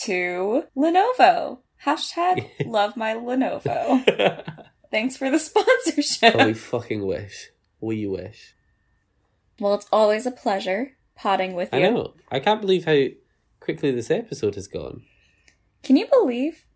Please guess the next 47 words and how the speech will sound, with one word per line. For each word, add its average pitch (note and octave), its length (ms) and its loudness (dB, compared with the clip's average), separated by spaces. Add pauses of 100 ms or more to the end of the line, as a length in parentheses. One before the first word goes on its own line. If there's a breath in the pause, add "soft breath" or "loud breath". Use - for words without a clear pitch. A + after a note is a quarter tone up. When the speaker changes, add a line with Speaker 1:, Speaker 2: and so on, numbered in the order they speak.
(120)
Speaker 1:
we've A#3+ 220 -4
been A3+ 200 -2
doing G#3+ 260 0
this A#3+ 180 -4
for G#3 160 0
a G3 60 2
month F#3+ 300 -2
now? C#4 180 2
Speaker 2:
That A2+ 180 2
is - 120 -6
what, - 280 -4
over A#3 320 6
a D3 60 4
month. B2+ 360 0
This F#3 180 -8
is D#3 120 -8
week E3 240 -4
five. E3 720 -4
Or C3+ 120 0
this F3 100 -2
is D3 120 -4
episode F#3 440 0
Speaker 1:
Whoop, - 20 4
whoop. D#5 280 10 (100)
Speaker 2:
five. - 80 -20 (280)
So B2 540 2 (400)
Speaker 1:
It's C#4 200 -2
Speaker 2:
that's - 260 6
Speaker 1:
amazing. - 160 -2
Speaker 2:
five C#3+ 260 4
weeks - 260 -2
of A#2 100 -6
just A2+ 200 -4
recording, B2 520 0
never A2 260 0
mind G#2 240 -2
the G2 60 -8
planning A2+ 460 -4
that F#2 120 -8
we F#2 100 -6
were F#2 140 -8
doing. F#2 380 -10 (880)
Speaker 1:
I A#3+ 120 -2
know. C4 640 2
Speaker 2:
We've, B2 80 -8
we're B2+ 80 0
doing, D3+ 380 -2